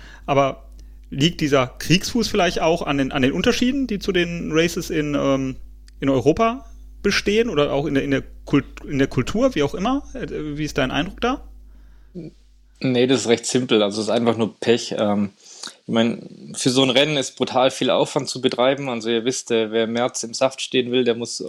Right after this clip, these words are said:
Speaker 2: im Winter gut trainieren. Ähm, Kosten sind natürlich extrem und, ähm, wenn du dann eben zweimal unten in, in Did Not Finish fabrizierst, dann, ähm, ja, ist das einfach ein bisschen doof. Ähm, das meinte ich so mit auf dem Kriegsfuß. Also es ist einfach, äh,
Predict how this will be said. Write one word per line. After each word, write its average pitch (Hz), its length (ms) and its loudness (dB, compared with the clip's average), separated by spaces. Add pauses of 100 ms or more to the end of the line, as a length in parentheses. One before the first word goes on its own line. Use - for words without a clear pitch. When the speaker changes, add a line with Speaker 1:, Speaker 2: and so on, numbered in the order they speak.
(140)
Speaker 2:
im 123 160 -10
Winter 131 240 2
gut 123 220 0
trainieren. 135 380 0 (580)
Ähm, 117 460 2 (540)
Kosten 151 460 0
sind 135 140 2
natürlich 135 400 2
extrem 131 760 0 (160)
und, 120 440 0
ähm, 107 300 2
wenn 110 120 2
du 110 60 2
dann 113 200 2
eben 110 180 2
zweimal 117 380 2
unten 117 520 -2 (120)
in, 110 240 -6
in 107 320 -4 (160)
Did 135 120 6
Not 120 140 2
Finish 131 460 0 (300)
fabrizierst, 117 800 2
dann, 107 200 4
ähm, 101 240 0 (180)
ja, 92 260 -2
ist - 200 -6
das 104 100 -4
einfach 101 220 -2
ein 104 80 -4
bisschen 107 260 -2
doof. 123 300 2 (520)
Ähm, 113 400 2
das 120 200 4
meinte 117 220 4
ich 107 80 -4
so 113 120 0
mit 107 240 0
auf 107 220 0
dem 107 80 -6
Kriegsfuß. - 560 -4
Also 107 100 0
es 101 60 -4
ist 113 60 -2
einfach, 110 420 0
äh, 110 180 0